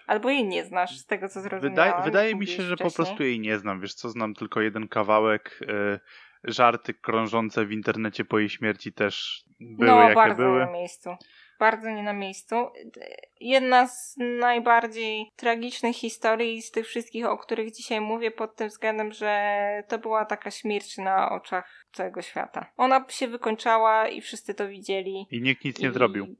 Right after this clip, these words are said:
Speaker 1: i tak, no, jest to straszne. Oglądałam dokument o niej, taki dosyć głośny, który został wydany parę lat temu.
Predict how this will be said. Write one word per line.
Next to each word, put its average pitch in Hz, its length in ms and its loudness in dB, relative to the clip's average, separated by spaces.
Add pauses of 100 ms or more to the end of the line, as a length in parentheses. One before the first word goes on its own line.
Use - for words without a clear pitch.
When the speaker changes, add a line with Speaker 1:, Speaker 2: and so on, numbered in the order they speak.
Speaker 1:
i - 420 -8
tak, - 400 6
no, 226 380 6
jest 269 300 -4
to - 60 -8
straszne. 190 500 0 (400)
Oglądałam 277 640 4
dokument 254 460 2
o 208 80 2
niej, 202 440 -6
taki 226 240 -4
dosyć 220 320 -4
głośny, 220 380 -2
który 196 240 -6
został 202 320 -6
wydany 202 320 -4
parę 196 240 -4
lat 196 260 -8
temu. 185 360 -4